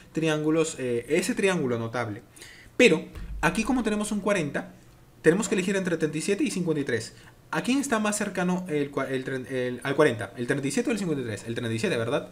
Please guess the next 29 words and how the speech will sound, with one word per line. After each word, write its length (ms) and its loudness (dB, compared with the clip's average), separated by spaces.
Entonces 280 -2
te 60 0
vas 120 0
a 60 -4
quedar 180 -2
con 100 -4
el 80 -4
treinta 200 -4
y 60 -2
siete. 360 -8
La 140 8
pregunta 280 0
número 240 4
nueve. 380 2
La 120 2
pregunta 360 0
del 140 0
bambú 300 2
vendría 320 2
siendo 280 0
doce 320 0
al 180 0
ojo. 280 0
¿Por 160 0
qué? 240 0
Porque 300 6
si 140 -2
se 140 2
rompió 500 4